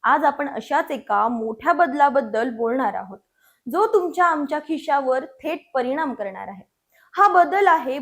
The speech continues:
वस्तू आणि सेवा कर म्हणजे जीएसटी मध्ये. आणि आता त्यात आणखी एक मोठी क्रांती आली आहे. केंद्रीय अर्थमंत्री निर्मला सीतारमण यांनी नुकतंच तीन सप्टेंबरला रात्री जीएसटी शी संबंधित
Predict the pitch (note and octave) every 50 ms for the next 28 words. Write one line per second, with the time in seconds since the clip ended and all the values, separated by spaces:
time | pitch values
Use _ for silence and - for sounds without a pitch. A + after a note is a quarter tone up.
0 | A#3 B3+ C#4 C4+ - - - F#3+ - _ - F#3 F#3+ G3 - - - A3 G#3+ G#3+
1 | B3+ E4 F4+ F4+ D4 G3+ - - - _ _ _ - D#4+ E4 F4 C4+ - F4+ -
2 | - - D#4 E4 F#4 G4 F#4+ - - B3 G3+ G3 F#3+ F#3 - F#3+ - _ _ _
3 | _ _ _ _ - E4+ F#4+ G4+ G4 F#4+ F#4+ G#4+ G#4+ G#4 G#4 F#4 F#4+ F#4+ F#4 -
4 | D#4+ D4+ D4 D4+ - - F4 F#4 F4+ F#4 F#4 - D#4 D4+ D#4 D#4 D#4 - - -
5 | F4 E4+ - - D#4+ C#4+ C4+ C4 B3 D4 C4+ A#3 G3+ G3 F#3+ F3+ E3+ F#3+ F#3+ F3+
6 | _ _ _ _ _ _ _ - F4+ F4+ F4+ F4 F4+ G#4 G#4+ G#4 F#4 F4 - -
7 | G4+ E4+ E4 E4 D#4 - B3+ C4+ C#4 D4 C#4+ C#4 C4+ C#4 C#4 D4 D4 D4+ D#4 D#4+
8 | - - - - - C#4 C#4+ C#4 C4+ B3+ A#3 A3+ A#3+ B3 A#3+ A#3 A#3 A#3+ B3 A#3+
9 | B3 C#4+ C#4 _ _ - - - - _ _ _ _ - E4 E4+ G4+ G#4 G#4+ -
10 | - - - - F4 F4 D#4+ D#4 E4 D#4+ D4 A#3+ A#3 A#3+ B3 B3 A#3+ A#3+ A#3+ A#3+
11 | B3+ A#3+ G#3+ - A#3 B3 C#4+ E4 D#4+ - - D4 C#4+ - C#4+ C#4+ C#4+ C#4+ B3+ B3
12 | B3 C#4 C#4+ C#4+ C#4 C#4+ D4